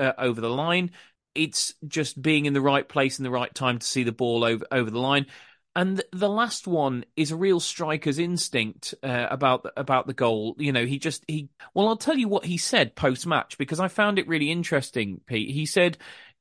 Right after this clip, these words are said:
it, the, in post-match, he got asked about that, that goal, and, and he said,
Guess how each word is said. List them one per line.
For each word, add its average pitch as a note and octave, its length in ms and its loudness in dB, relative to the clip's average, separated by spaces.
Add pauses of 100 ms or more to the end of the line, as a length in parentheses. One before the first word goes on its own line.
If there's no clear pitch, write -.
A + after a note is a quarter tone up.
it, F3 240 -4
the, F#3+ 220 0
in F3 140 -2
post-match, G3+ 440 0
he E3 80 0
got C#3+ 180 2
asked D#3+ 200 -4
about D3 240 2
that, C3 200 0
that C3+ 240 0
goal, A2 300 2
and, B2 260 -2
and C#3+ 140 0
he D#3+ 80 -2
said, E3 300 0